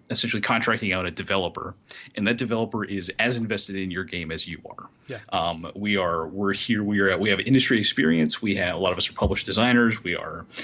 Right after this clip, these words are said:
Speaker 1: published developers. We are, uh, you know, it, it, involved in the industry in some way. And, um, we are lending our expertise and our, our observational skills to you, uh, throughout the course of the service here. Um, the,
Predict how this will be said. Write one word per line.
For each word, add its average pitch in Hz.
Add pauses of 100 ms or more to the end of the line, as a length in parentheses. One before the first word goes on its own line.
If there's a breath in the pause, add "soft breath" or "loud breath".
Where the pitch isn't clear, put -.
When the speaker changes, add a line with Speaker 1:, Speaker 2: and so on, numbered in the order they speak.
(160 loud breath)
Speaker 1:
published -
developers. 107
We 87
are, 76
uh, 76 (880)
you 117
know, 92
it, 101
it, 117
involved 151
in 131
the 123
industry 107
in 90
some 87
way. 80 (440 loud breath)
And, 92
um, 87 (180)
we 120
are 110
lending 113
our 107
expertise 104
and 98
our, 92 (180)
our 92
observational 95
skills 85
to -
you, 87 (400 soft breath)
uh, 104
throughout 123
the 104
course 107
of -
the -
service 82
here. 78 (260 loud breath)
Um, 95 (200)
the, 107